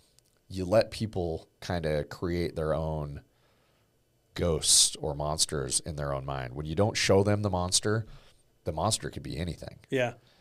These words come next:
Speaker 1: And I think that's more scary than seeing the monster. And you hear a noise or you do something like this. So one of our neighbors, uh, Annie Karchner, her husband is the president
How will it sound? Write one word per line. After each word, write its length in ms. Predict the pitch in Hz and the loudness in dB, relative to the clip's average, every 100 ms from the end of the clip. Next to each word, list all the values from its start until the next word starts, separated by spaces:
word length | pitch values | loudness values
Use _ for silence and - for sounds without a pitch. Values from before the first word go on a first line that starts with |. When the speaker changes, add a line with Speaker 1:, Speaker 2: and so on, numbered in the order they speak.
| _ - | _ -4
Speaker 1:
And 540 | - 87 82 80 78 - | 0 2 2 2 0 -2
I 120 | 87 95 | 0 0
think 200 | 101 78 | -2 2
that's 280 | 87 - - | 2 2 0
more 160 | 82 | -2
scary 460 | - - 85 80 73 | 0 2 2 2 0
than 220 | 69 69 | -4 0
seeing 640 | - 80 82 71 69 71 - - _ _ _ _ _ _ - | 4 4 2 -4 -6 -10 -12 -14 _ _ _ _ _ _ -10
the 80 | |
monster. 500 | - 60 - - - _ _ _ _ _ - - - - | -6 -4 -6 -8 -12 _ _ _ _ _ -12 -10 -10 -6
And 320 | 71 73 71 | -4 -4 -4
you 100 | 87 | -6
hear 180 | 82 95 | 0 0
a 60 | 87 | 2
noise 420 | 82 80 82 80 | 2 2 2 0
or 80 | 76 | -2
you 100 | 73 | -2
do 200 | 82 80 | -2 0
something 280 | - 73 80 | -2 -2 -4
like 180 | 71 - | -6 -4
this. 200 | 71 71 | -6 -2
So 340 | - 73 73 - - - | 0 0 -2 -6 -20 -4
one 160 | 113 107 | 2 6
of 80 | |
our 120 | 101 90 | 6 6
neighbors, 500 | 87 87 82 78 80 | 2 2 2 2 4
uh, 220 | 76 71 - - - - - - _ - - | 4 2 -4 -18 -20 -20 -20 -20 _ -18 -4
Annie 300 | 104 98 92 | -2 0 0
Karchner, 540 | - 82 - 78 - 92 | 2 2 0 -6 -8 -4
her 100 | 80 | -2
husband 580 | 85 80 78 73 71 - | 0 -2 -6 -8 -12 -10
is 220 | 80 71 | -8 -6
the 40 | 80 | -6
president 560 | 78 71 71 67 64 | -4 -4 -4 -8 -10